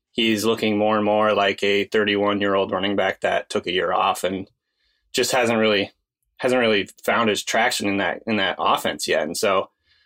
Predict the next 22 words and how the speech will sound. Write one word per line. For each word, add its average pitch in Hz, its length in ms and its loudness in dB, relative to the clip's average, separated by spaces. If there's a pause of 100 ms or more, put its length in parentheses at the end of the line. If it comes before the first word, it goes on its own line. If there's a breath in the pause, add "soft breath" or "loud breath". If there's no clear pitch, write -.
(300)
my, 180 300 2
my 151 200 2
question 131 600 0
is, 107 640 0 (400)
is, 110 280 0 (100)
is 110 300 -2
Lynch 131 640 0 (200)
kinda 123 220 0
done, 123 680 0
and 110 180 0
should 127 140 0
we 117 140 4
expect - 480 -2
this, 143 260 0
or 120 200 4
is 107 180 0
this 127 180 2
sort 131 220 2
of 117 100 2
an 110 100 2
indication 110 520 0
of, 104 260 0